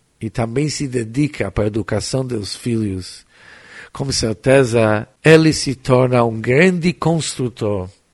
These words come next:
para poder modificar nosso mundo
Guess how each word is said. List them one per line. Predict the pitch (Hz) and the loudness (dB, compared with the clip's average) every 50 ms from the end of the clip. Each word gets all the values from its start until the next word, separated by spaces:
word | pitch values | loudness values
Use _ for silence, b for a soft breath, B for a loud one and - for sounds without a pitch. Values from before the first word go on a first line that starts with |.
| _ _ | _ _
para | - 123 123 120 | 2 2 2 2
poder | - - 120 117 107 120 135 127 123 117 | 0 0 -2 0 4 6 8 8 8 6
modificar | 117 117 127 147 180 180 170 170 - - 170 - - 147 139 143 | 4 4 6 6 6 6 4 2 0 0 -4 -2 2 2 2 2
nosso | 135 139 131 117 - - 131 | 2 0 -2 -2 -2 -4 -4
mundo | 117 113 113 113 110 107 107 110 113 | -2 -2 -4 -4 -4 -4 -2 -4 -4